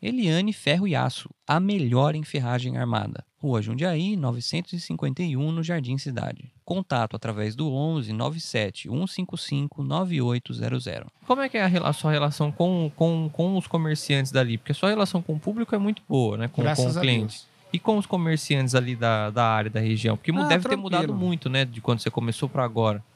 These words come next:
Speaker 2: aquela área ali. Em
Speaker 3: Você fala
Speaker 2: termos
Speaker 3: que mudou assim como?
Speaker 2: de comércio, tá? A estrutura do lado, que
Speaker 3: Sim.
Speaker 2: você falou que tinha banco
Speaker 3: Não,
Speaker 2: ali
Speaker 3: a
Speaker 2: antes.
Speaker 3: gente tem, tem uma boa relação. Hoje tem a loja ali, a Tunoda, tem as outras,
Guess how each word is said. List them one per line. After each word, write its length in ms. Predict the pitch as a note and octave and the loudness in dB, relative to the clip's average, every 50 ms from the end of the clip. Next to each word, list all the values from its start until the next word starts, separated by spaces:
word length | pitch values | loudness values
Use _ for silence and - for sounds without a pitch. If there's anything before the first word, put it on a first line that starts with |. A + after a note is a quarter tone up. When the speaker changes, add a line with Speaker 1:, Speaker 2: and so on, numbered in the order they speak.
| _ | _
Speaker 2:
aquela 320 | - B2 - - B2 A#2+ A#2 | -6 -4 -2 -2 0 0 2
área 320 | A#2 A#2 A2+ A2 A2 A2 | 2 2 2 0 0 0
ali. 240 | A2 G#2 G#2+ G#2 G2+ - _ _ _ _ _ _ _ _ _ _ _ _ - - | -2 -2 -2 -4 -6 -8 _ _ _ _ _ _ _ _ _ _ _ _ -8 -6
Em 40 | C3 | -2
Speaker 3:
Você 100 | - C3 | 2 2
fala 140 | C3 C3 D#3+ | 4 4 4
Speaker 2:
termos 140 | D#3 D3+ E3+ | 2 0 -2
Speaker 3:
que 60 | F3 | -2
mudou 280 | E3 D#3+ D3 D#3 D#3+ D#3+ | -2 -2 -2 -2 -2 -2
assim 240 | C#3+ - - D#3+ | -2 -4 -8 -8
como? 360 | D3+ - D3 B2 A2+ A2 G#2 A2+ | -8 -6 -6 -6 -6 -8 -10 -8
Speaker 2:
de 100 | C3 B2 | -6 -6
comércio, 680 | - - D#3+ D3+ C#3 C3+ C3+ C3 B2 A#2 A2+ - - - - _ _ _ _ _ _ | -4 -2 -2 -2 0 0 0 2 0 0 -2 -6 -12 -18 -20 _ _ _ _ _ _
tá? 120 | - B2 A#2+ | 2 2 2
A 20 | |
estrutura 520 | B2 - - C3 B2+ - - C#3+ D3 C3 | 2 0 -4 -6 -4 -2 0 0 0 0
do 120 | A#2 A2+ A#2+ | 0 0 0
lado, 400 | A#2+ A#2 A2+ A2+ G#2 G#2+ G2 - - - | 2 2 2 2 0 -2 -6 -8 -8 -4
que 100 | - B2 | -2 0
Speaker 3:
Sim. 220 | A#2 E3 D3 A#2 | 2 2 0 0
Speaker 2:
você 140 | G2+ - B2 | -2 -4 -4
falou 180 | C3 C3+ C3 B2 | -2 0 0 -2
que 80 | - | -2
tinha 160 | - - C#3 | -2 -2 -2
banco 380 | C3+ B2+ B2 C3 C#3+ D4 C#4+ - | -2 -2 -2 0 0 0 2 2
Speaker 3:
Não, 40 | C#3+ | 2
Speaker 2:
ali 160 | - - - | 2 2 2
Speaker 3:
a 60 | - | 0
Speaker 2:
antes. 140 | F#3+ F#3+ - | 0 0 0
Speaker 3:
gente 260 | - A3+ A#3+ A#3 - | 0 -2 -2 -4 -6
tem, 260 | - - A#3+ A#3+ A3+ | -6 -2 -2 -2 -2
tem 120 | F#3+ - G3+ | -2 -4 -4
uma 100 | G3+ G#3 | -4 -2
boa 240 | F#3+ G3 G#3 A3 A3 | -2 0 0 0 0
relação. 600 | A#3 B3 C4 A#3 - - - F3+ F3+ F#3 F3 D#3 | 0 0 -2 -2 -2 -2 0 2 2 2 2 2
Hoje 260 | D#3 F3 F#3 F3 F#3 | 2 0 0 0 -2
tem 280 | F3 - F3+ E3+ F3 F3 | -4 -2 -2 0 0 0
a 40 | D#3+ | 0
loja 400 | D3+ D3+ D3+ D#3 D#3 D3+ C#3+ D3+ | 0 0 0 0 0 0 0 -2
ali, 180 | C#3 C#3 D3 | -2 -2 -2
a 80 | C#3+ C3+ | -2 -4
Tunoda, 560 | - - D#3 C#3+ D3+ D#3 D#3+ D#3+ D#3+ D3+ D3 | -4 -4 -4 -2 0 0 2 2 0 -2 -4
tem 200 | C#3+ - D3+ D3+ | -6 -6 -4 -4
as 180 | D3 C3+ A#2+ C3+ | -4 -4 -4 -4
outras, 640 | D3+ D#3+ E3+ E3 D#3 D#3 C#3+ C3 B2 A#2+ - - | -4 -4 -4 -6 -6 -8 -12 -12 -12 -12 -16 -18